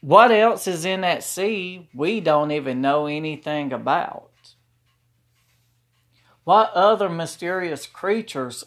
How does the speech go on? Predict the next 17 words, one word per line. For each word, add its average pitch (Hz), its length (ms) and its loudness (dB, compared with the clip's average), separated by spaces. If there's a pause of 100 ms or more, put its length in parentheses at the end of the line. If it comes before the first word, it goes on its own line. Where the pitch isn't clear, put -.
(100)
are 190 240 4
there 131 500 -4 (1800)
that 175 520 2 (1040)
you 185 160 0
say, 190 400 4
"Oh, 190 380 6
that 180 360 4
ain't 165 320 0
even 147 320 -2
true. 147 460 -2
This 151 320 -4
ain't 143 260 -2
even, 127 560 -4 (1600)
this 175 380 -6 (720)
can't 175 260 -6
even 147 280 -4
happen, 139 520 0